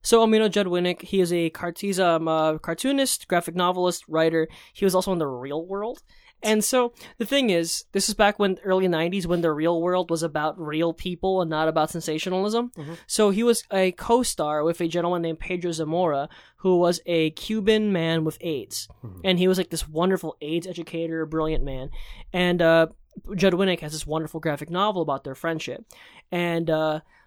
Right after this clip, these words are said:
Speaker 1: like a lot of books, uh, in a, in a weird tie-in to my life, um, I read that book right around the time a very good friend of mine had passed away.
Speaker 2: Mm-hmm.
Speaker 1: And Judd Winnick, well, mentions that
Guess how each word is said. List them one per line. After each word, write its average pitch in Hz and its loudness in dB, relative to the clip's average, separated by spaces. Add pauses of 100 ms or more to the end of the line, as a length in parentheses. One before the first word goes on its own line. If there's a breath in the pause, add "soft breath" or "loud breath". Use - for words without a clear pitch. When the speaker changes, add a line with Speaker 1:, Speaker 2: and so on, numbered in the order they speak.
Speaker 1:
like 208 2
a 220 4
lot 233 6
of 196 -4
books, - -4 (220)
uh, 185 -4 (200)
in 233 2
a, 220 2
in 220 -2
a 220 6
weird 220 0
tie-in 185 0
to - -4
my 170 0
life, 170 -2 (420 soft breath)
um, 180 2 (120)
I 196 6
read 202 4
that 185 4
book 165 0 (200)
right 190 4
around 185 4
the 160 -6
time 156 -6
a 151 -6
very 156 0
good 151 -6
friend 175 -4
of 156 -4
mine 139 -6
had 135 -12
passed 143 -8
away. 151 0
Speaker 2:
Mm-hmm. 123 -14 (320 soft breath)
Speaker 1:
And 165 -2
Judd 180 4
Winnick, 175 0 (200)
well, 139 -8
mentions 160 -2
that 147 -4